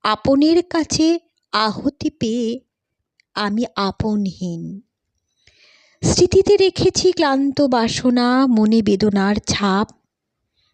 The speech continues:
আমার চোখের জলেতে নেই এক ফোঁটা সংলাপ। আমি চাই সবার ভালো, নিজের ভালোর চেয়ে। মধ্যবিত্তের ঘরণী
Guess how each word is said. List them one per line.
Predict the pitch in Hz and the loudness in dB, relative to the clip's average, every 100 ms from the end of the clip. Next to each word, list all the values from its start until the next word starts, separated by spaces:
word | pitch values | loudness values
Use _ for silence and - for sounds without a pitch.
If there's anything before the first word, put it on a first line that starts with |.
| _ _ | _ _
আমার | - 196 185 190 - - | -2 0 2 0 -2 -2
চোখের | 208 - - 214 220 | -2 -2 -2 0 2
জলেতে | 208 190 180 196 208 220 226 226 _ _ _ _ - - - | 0 0 2 2 0 0 0 0 _ _ _ _ -20 -20 2
নেই | 247 285 320 - | 4 6 4 0
এক | - 320 370 _ - | -2 0 0 _ -4
ফোঁটা | - 302 320 370 359 | 0 2 2 2 2
সংলাপ। | - 220 196 185 170 185 _ _ _ _ _ _ _ _ _ _ _ _ _ _ _ _ - | 2 -2 -2 -4 -6 -8 _ _ _ _ _ _ _ _ _ _ _ _ _ _ _ _ -4
আমি | 269 277 | 0 0
চাই | 330 359 381 381 | 0 2 4 2
সবার | - - 240 233 277 285 | 0 -2 0 0 0 0
ভালো, | - 175 170 185 - _ _ _ _ _ - | -2 -4 -6 -10 -14 _ _ _ _ _ -4
নিজের | 220 240 - 285 262 | 2 2 4 2 0
ভালোর | 196 175 180 - | 0 0 0 0
চেয়ে। | 175 165 190 - _ _ _ _ _ _ _ _ _ _ - | -2 -2 -4 -10 _ _ _ _ _ _ _ _ _ _ 0
মধ্যবিত্তের | 220 202 - - 220 226 214 - 226 240 | 2 2 -2 -2 0 0 -2 -2 0 0
ঘরণী | 208 196 196 208 220 | 0 0 2 2 2